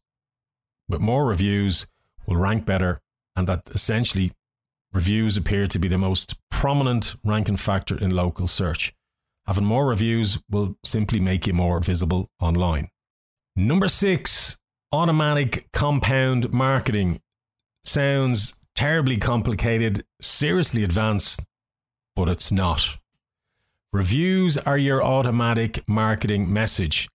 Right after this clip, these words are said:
Each and every single one of the reviews that you collect online contains a load of information about your business. Each one of these reviews speaks volumes to your potential customers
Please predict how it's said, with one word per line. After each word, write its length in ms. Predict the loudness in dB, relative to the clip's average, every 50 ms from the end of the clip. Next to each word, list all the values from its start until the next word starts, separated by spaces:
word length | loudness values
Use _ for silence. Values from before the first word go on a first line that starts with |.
| _ _
Each 220 | -2 -2 0 0 0
and 80 | 0
every 160 | 0 0 0
single 300 | 0 0 0 0 0 0
one 220 | 0 0 0 0 0
of 120 | 0 0
the 80 | 0 0
reviews 420 | 0 0 0 0 0 0 0 0
that 160 | 0 -2 -2
you 60 | -2 -2
collect 580 | -2 -2 -2 0 0 -2 -2 -4 -8 -8 -8 -12 _ _ _ _ _ _ _ -2
online 680 | 0 0 2 2 2 2 2 2 2 0 0 -2 -4 -6 _ _ _ _ _ _ _ _ _ _ _ _ _ _ _ _ _ _
contains 800 | -2 0 0 0 0 0 0 0 0 0 0 0 0 -2 -4 -6 _ _
a 60 | -4 -2
load 260 | 0 0 0 0 0
of 80 | 0
information 680 | 0 0 0 0 0 0 0 0 0 0 0 0 -2 -2 -6 _ _ _ _ _ _ _ _ -4
about 460 | -2 0 0 0 0 0 -2 -2 -2
your 220 | -2 0 0 0
business. 640 | -2 -2 -2 -2 -2 -2 -2 -2 -2 -2 -2 -4 -6 -10 _ _ _ _ _ _ _ _ _ _ -2
Each 200 | -2 0 0 2
one 100 | 2 2
of 120 | 2 2
these 260 | 0 0 0 0 0
reviews 560 | 0 0 0 0 0 0 0 0 0 0 -2 -2 -2 -2
speaks 440 | -2 -2 0 0 0 0 0 0 -2
volumes 1080 | -2 -2 0 0 0 0 0 2 2 2 2 2 2 2 2 0 0 0 -2 -2 -4 -6 _ _ _ _ _ _ _ _ _ _ _ _ _ -4
to 100 | -2 0
your 180 | 2 2 0 0
potential 500 | -2 -2 -2 -2 -2 0 0 0 0 0
customers 720 | 0 -2 0 0 0 0 0 0 0 0 0 -2 -2